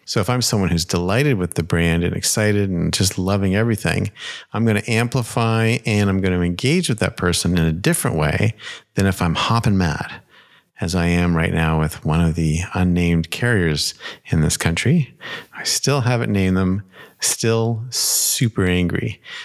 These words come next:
about what they did to my mom, right? And so, um, but right now,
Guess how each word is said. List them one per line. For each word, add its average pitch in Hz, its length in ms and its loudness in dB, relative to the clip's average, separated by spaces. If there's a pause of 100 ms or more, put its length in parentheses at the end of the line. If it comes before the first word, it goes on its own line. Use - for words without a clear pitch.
(200)
about 92 260 0
what 98 140 0
they 95 100 0
did 92 180 0
to 101 100 2
my 98 120 2
mom, 90 380 0 (480)
right? 104 400 0
And 107 240 2
so, 104 640 0
um, 95 400 2 (420)
but - 300 -2
right 117 260 0
now, 107 540 0